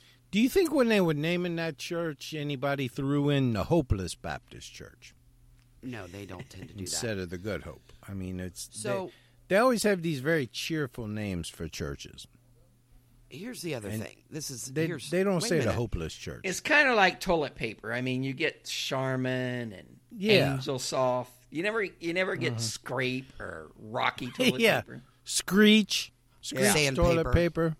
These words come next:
Speaker 1: Yeah.
Speaker 2: All right. So police go back to the Barnabé family home in search of new evidence.
Speaker 1: Pulp.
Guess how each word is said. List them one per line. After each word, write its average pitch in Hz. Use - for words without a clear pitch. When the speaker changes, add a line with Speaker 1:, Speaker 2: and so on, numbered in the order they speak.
Speaker 1:
Yeah. 123
Speaker 2:
All 135
right. 117
So 165
police 190
go 160
back 151
to 156
the 131
Barnabé 120
family 117
home 143
in 117
search 127
of 107
new 127
evidence. 98
Speaker 1:
Pulp. 185